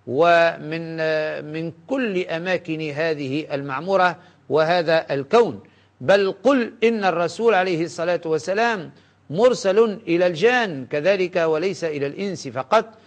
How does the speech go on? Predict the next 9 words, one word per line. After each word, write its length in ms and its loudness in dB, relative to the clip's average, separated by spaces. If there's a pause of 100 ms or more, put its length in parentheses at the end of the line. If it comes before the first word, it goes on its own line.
(260)
وفي 280 -2
ذلك 340 0
يقول 380 -2
الله 420 0
تبارك 480 0
وتعالى 600 -2
في 160 -12
سورة 380 -6
الأحقاف: 840 0